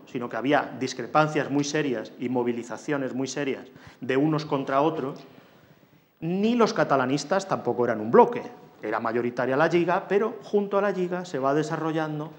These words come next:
otra tendencia que finalmente va a tener una importancia decisiva en esos acontecimientos que citaba Borja de Riquet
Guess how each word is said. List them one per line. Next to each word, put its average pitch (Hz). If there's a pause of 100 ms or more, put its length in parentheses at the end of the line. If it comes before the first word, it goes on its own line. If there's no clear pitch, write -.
(200)
otra 139
tendencia 147
que 120
finalmente 135
va 127
a 127
tener 123
una 127
importancia 123
decisiva 117 (260)
en 123
esos 131
acontecimientos 120
que 117
citaba 113
Borja 110
de 107
Riquet 107